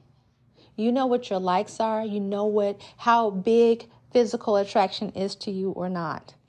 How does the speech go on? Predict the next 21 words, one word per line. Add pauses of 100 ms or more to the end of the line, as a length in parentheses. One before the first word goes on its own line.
(1000)
And
we
also
have
to
know
that
beauty (320)
fades. (3000)
Is
he (100)
just (260)
being
shallow? (480)
Or
does
he
have
the
right
to